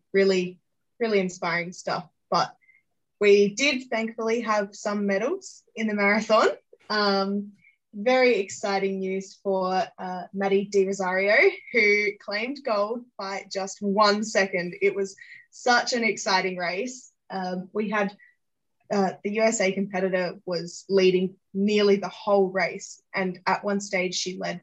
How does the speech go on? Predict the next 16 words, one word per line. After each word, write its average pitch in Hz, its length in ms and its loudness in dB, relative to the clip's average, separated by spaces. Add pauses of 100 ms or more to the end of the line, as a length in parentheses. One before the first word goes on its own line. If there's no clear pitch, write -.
for 185 200 -2
over 185 280 2
a 185 40 -2
minute. 175 320 -4 (680)
And 180 260 0 (540)
then 185 360 -2 (120)
this 190 180 -2
group 196 220 6
of 196 180 -2
five 180 320 0
just - 220 -8
came 202 320 0
and 196 100 2
attacked 196 420 -4
her. 185 340 -2 (220)
And 190 320 0